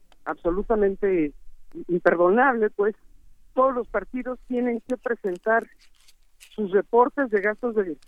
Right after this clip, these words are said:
diversa naturaleza y en tiempos de precampañas, cuando están seleccionando a sus candidatos, pues tienen que reportarlo, aunque en el caso de Morena,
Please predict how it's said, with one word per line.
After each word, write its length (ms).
diversa 420
naturaleza 920
y 320
en 180
tiempos 440
de 100
precampañas, 1000
cuando 320
están 300
seleccionando 640
a 40
sus 200
candidatos, 760
pues 160
tienen 240
que 120
reportarlo, 920
aunque 460
en 160
el 140
caso 360
de 360
Morena, 540